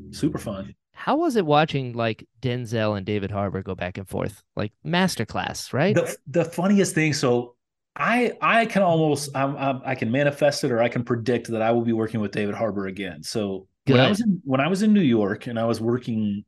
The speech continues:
Speaker 1: uh, I was, like, working, waiting tables, you know, just going to acting school, trying to learn something.
Speaker 2: Yeah.
Speaker 1: And, um, I went to go see a, a, a, a theater teacher that I had worked with in Alabama, had visited New York,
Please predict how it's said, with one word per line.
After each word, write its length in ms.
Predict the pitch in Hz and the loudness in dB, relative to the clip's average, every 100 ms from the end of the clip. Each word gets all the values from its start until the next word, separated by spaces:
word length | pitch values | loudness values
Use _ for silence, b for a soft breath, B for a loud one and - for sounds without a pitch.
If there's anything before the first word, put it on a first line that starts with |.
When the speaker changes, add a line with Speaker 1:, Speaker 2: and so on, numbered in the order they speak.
| _ | _
Speaker 1:
uh, 260 | 120 - 85 98 104 | -14 -14 -18 -20 -18
I 280 | 78 98 113 | -16 -8 -4
was, 140 | 110 | -4
like, 120 | 98 87 | -4 -6
working, 400 | 95 101 90 95 95 | -6 -6 -8 -10 -8
waiting 300 | 110 104 90 | -4 -4 -6
tables, 460 | - 117 92 85 | -4 -4 -4 -8
you 60 | 110 | -8
know, 120 | 98 | -8
just 180 | 95 104 | -8 -6
going 280 | 113 104 95 | -4 -2 -4
to 220 | 92 95 - | -8 -10 -4
acting 300 | 127 123 98 | -4 -4 -8
school, 260 | - 95 | -8 -10
trying 220 | - 113 | -6 -4
to 60 | 101 | -2
learn 240 | 98 107 | 0 -2
something. 500 | 98 110 110 92 90 - B B | -2 -2 -2 -4 -14 -18 B B
Speaker 2:
Yeah. 320 | 110 120 101 104 | 0 0 -2 0
Speaker 1:
And, 320 | 131 123 120 | 2 2 4
um, 540 | 120 117 113 113 113 - _ _ _ _ | 4 4 4 2 -2 -8 _ _ _ _
I 100 | 123 | -4
went 240 | 131 139 - | 0 0 0
to 60 | |
go 120 | 180 175 | 0 0
see 200 | - 156 | 0 -2
a, 60 | 120 | -2
a, 440 | 117 113 95 107 | -2 -4 -4 -4
a, 80 | 104 - _ _ - | -4 -8 _ _ -10
a 100 | 107 | -8
theater 380 | - 185 180 127 | -2 2 2 0
teacher 480 | - 151 143 117 | -2 -2 0 -2
that 100 | 101 110 | 0 -2
I 80 | |
had 100 | 117 | -2
worked 240 | 110 107 - | -2 -2 -2
with 200 | 107 104 | -2 0
in 80 | 117 | 0
Alabama, 500 | 127 160 107 98 101 | 0 0 -2 -2 -4
had 140 | 101 | -2
visited 360 | 104 180 170 98 | 0 0 0 -2
New 200 | 98 90 | -4 -8
York, 320 | 90 90 117 | -8 -8 -8